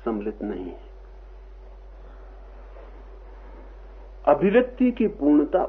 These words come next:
उपलब्धि की पूर्णता से बिल्कुल अलग पूर्णता है। असल में पूर्णता भी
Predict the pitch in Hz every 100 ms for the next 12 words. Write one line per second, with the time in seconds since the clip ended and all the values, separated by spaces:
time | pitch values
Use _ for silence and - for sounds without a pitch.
0 | - 127 156 147 - 139 151 143 120 120
1 | 113 120 135 117 123 - - - 110 117
2 | - 101 95 92 - - - - - -
3 | - - - - - - - - - -
4 | - - - - - - - - - -
5 | 190 233 254 277 254 165 196 226 240 220